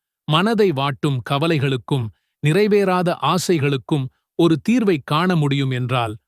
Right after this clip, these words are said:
உங்களால் நம்ப முடிகிறதா? அந்த சக்தி வாய்ந்த துஆ எது? அதன் அர்த்தம் என்ன? அதை எப்போது,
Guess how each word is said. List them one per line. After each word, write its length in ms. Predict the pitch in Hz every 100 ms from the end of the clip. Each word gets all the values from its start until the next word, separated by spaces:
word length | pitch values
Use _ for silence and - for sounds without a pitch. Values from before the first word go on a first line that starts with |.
| _ -
உங்களால் 460 | 160 160 147 147
நம்ப 300 | 127 135 151
முடிகிறதா? 600 | 151 135 127 127 117 151 175 _ _ _ _
அந்த 240 | 170 175 156
சக்தி 400 | - 151 - 233
வாய்ந்த 380 | 214 214 196 143
துஆ 320 | 147 143 131 113
எது? 400 | 139 135 151 - _ _
அதன் 300 | 160 147 147
அர்த்தம் 440 | 139 156 - 190
என்ன? 460 | 147 131 135 123 95 _ _ -
அதை 320 | 151 147 135
எப்போது, 640 | 143 - 175 165 151 151